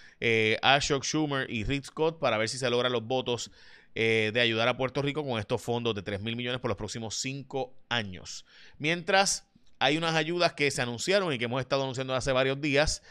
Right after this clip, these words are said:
eh, para conseguir chavitos para pagar la renta, la luz y el agua. No tienes que estar atrasado, eh, la luz y el agua, ni tampoco en, en la, en la, en la renta,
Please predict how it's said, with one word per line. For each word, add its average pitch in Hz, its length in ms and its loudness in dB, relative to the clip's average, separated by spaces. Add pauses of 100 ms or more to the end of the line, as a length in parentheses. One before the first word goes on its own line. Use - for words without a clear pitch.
(280)
eh, 117 120 2
para 117 280 4
conseguir 117 540 -2
chavitos 135 500 0
para 117 200 4
pagar 104 240 0
la 113 140 0
renta, 156 400 0
la 110 60 2
luz 113 180 -2
y 127 60 0
el 127 80 4
agua. 135 320 4
No 123 100 -4
tienes 160 240 -4
que - 80 -4
estar 156 240 2
atrasado, 139 680 8 (420)
eh, 120 160 4
la 117 100 4
luz 123 200 2
y 147 40 4
el 147 80 6
agua, 147 320 6
ni 139 300 -4
tampoco 123 680 -2
en, 127 420 -4
en 117 360 -2
la, 107 260 2
en 110 160 -2
la, 110 240 0
en 113 100 -4
la 113 120 6
renta, 160 480 2